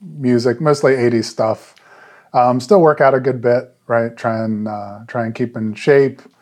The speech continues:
Trying to learn to golf. That one, that one's not going so well, but I'm gonna, I'm gonna <laughs> keep trying. And I have lots of people around work that can give me water cooler advice on, uh, on what I can do, uh, to improve my golf game.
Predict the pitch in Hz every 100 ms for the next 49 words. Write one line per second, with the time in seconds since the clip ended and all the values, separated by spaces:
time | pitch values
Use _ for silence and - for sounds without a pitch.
0 | _ _ _ - 247 269 220 196 131 113
1 | 117 98 - - _ 135 202 180 180 170
2 | 170 165 151 _ _ _ _ _ - 208
3 | 190 160 147 135 135 120 127 113 107 101
4 | - 135 139 131 123 123 135 139 147 143
5 | 214 175 - 170 165 151 233 185 151 151
6 | 190 165 - - - - 160 147 147 -
7 | 202 147 147 139 135 131 120 156 135 131
8 | 127 - 127 117 123 127 120 120 117 117
9 | 110 127 117 113 107 110 107 107 - 147
10 | 120 110 113 107 104 104 _ _ - _
11 | _ 123 120 120 117 113 117 107 117 113
12 | 110 107 _ - 143 117 110 113 139 123
13 | 143 131 123 113 113 113 - 120 113 110
14 | 110 113